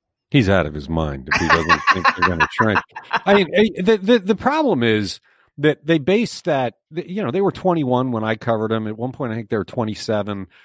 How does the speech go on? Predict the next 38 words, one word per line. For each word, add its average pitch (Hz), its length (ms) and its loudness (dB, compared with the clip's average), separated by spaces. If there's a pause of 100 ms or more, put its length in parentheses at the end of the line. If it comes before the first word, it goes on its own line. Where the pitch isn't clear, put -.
(240)
or 95 100 -10
more, 101 400 -2
thirty-one. 85 680 -4 (360)
Uh, 143 120 0 (260)
a-, - 400 0
and 196 180 2
so, 214 220 4
yeah, 190 240 4
there 151 140 4
were 143 80 4
too 202 200 2
many, 165 400 2
but 139 220 2
at 170 120 -2
some 277 260 -4
point, 120 500 -2 (180)
th-, 139 200 -2
this 135 180 -2
population-based 127 1500 -4
formula, 101 800 0 (540)
I 147 60 0
think, 254 200 -2
starts - 320 -4
to 160 80 2
harm 269 380 -2
the 107 120 -2
residents 95 520 -2
of - 80 -14
Cleveland 90 500 -4
because 117 640 0 (680)
Cleveland 262 360 0
is 160 100 0
a 143 40 -4
big 127 320 -4
city, 110 500 -6
and 120 220 -4 (340)
the, 135 220 2
the, 127 220 -4